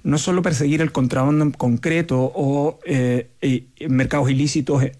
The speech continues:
eh, respecto de, eh, los bienes que, que se transan en el mercado, sino que es derechamente desbaratar las organizaciones financieras y patrimoniales que están detrás de ella.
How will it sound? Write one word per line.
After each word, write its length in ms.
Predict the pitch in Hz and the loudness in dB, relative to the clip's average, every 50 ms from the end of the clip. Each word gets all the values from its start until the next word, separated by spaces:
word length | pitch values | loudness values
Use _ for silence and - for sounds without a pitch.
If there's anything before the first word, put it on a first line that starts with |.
| _ _ | _ _
eh, 200 | - 131 131 123 123 | -2 0 0 0 0
respecto 480 | 139 135 123 151 127 - - 147 143 | -2 -2 -2 -2 -4 -2 -2 -2 0
de, 460 | 131 123 135 135 135 139 151 170 160 - - - - - - - - - - _ _ _ - - _ _ _ | 0 0 0 2 2 2 2 0 -2 -4 -8 -18 -20 -20 -20 -20 -20 -20 -20 _ _ _ -20 -20 _ _ _
eh, 120 | 151 131 | -2 0
los 220 | 131 135 123 117 | 0 0 0 0
bienes 320 | 135 151 160 156 160 165 139 | 0 0 2 2 2 0 0
que, 640 | - - - 135 131 131 127 127 127 131 131 151 170 226 254 254 - _ _ _ _ _ | -2 -2 -2 0 2 2 0 0 0 -2 -4 -8 -10 -14 -18 -20 -20 _ _ _ _ _
que 320 | - - 120 117 117 120 | -6 -2 0 0 0 -2
se 560 | 117 - - 117 113 113 110 110 110 - - - | -2 -4 -2 -2 0 0 -2 -2 -4 -6 -8 -4
transan 460 | - 151 156 165 160 165 170 156 143 | -2 0 2 2 2 2 2 2 2
en 60 | 143 | 2
el 100 | 131 123 | 2 2
mercado, 580 | 123 127 131 123 - - 165 143 123 143 208 - - - - - - _ | 2 2 0 0 0 0 0 2 2 0 -2 -4 -6 -14 -20 -20 -18 _
sino 240 | - - 139 139 139 | -2 0 0 0 0
que 220 | 156 139 - - - _ _ _ _ - - | 0 -2 -4 -8 -16 _ _ _ _ -8 -4
es 420 | - 139 131 131 131 - - - - - - - _ _ - | -2 0 0 0 -2 -4 -10 -14 -18 -20 -20 -20 _ _ -4
derechamente 460 | - 135 139 - 160 156 156 135 160 | -2 -2 0 0 0 0 0 2 0
desbaratar 640 | 147 135 131 127 120 127 127 135 139 143 165 180 - | 0 0 0 0 0 0 0 0 0 0 -2 -4 -4
las 160 | - 135 120 123 | -2 0 0 2
organizaciones 600 | 123 120 120 123 120 113 120 - - 123 123 123 | 2 2 2 2 0 0 -2 -2 0 0 0 0
financieras 760 | - 127 117 110 113 107 - - 139 135 131 147 156 160 - - | 0 0 0 2 0 0 0 0 0 0 2 0 -2 -2 -4 -6
y 140 | - 160 131 | -4 -4 -2
patrimoniales 600 | 107 120 110 123 113 117 113 120 131 135 135 127 | -2 -2 -2 0 0 2 2 2 2 2 0 -2
que 80 | - - | -4 -6
están 180 | - 131 123 | -4 -2 0
detrás 240 | 120 113 123 123 110 | 0 0 0 -2 -2
de 80 | 104 107 | -2 -4
ella. 200 | - - - | -6 -6 -8